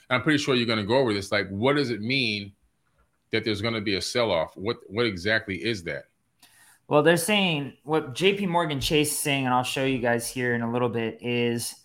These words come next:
Speaker 2: you know, basically the sell-off is almost over. Like, there's,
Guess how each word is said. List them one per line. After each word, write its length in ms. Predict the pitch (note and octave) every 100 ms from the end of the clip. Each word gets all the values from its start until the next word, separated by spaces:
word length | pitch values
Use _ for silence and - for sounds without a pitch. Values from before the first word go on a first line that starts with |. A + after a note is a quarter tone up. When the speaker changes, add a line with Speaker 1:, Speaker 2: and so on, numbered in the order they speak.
| _ _ _ -
Speaker 2:
you 120 | C#3
know, 220 | B2+ A2 G#2+
basically 560 | D3+ D3 D#3+ D#3 C#3
the 140 | B2 A#2+
sell-off 580 | - D#3+ D3+ C#3+ C#3
is 140 | C3 A2+
almost 520 | C#3 C3+ A#2+ A2+ -
over. 400 | B2+ A#2+ G2+ F#2+
Like, 300 | G#2 A#2 A2+
there's, 480 | C#3 B2+ B2 B2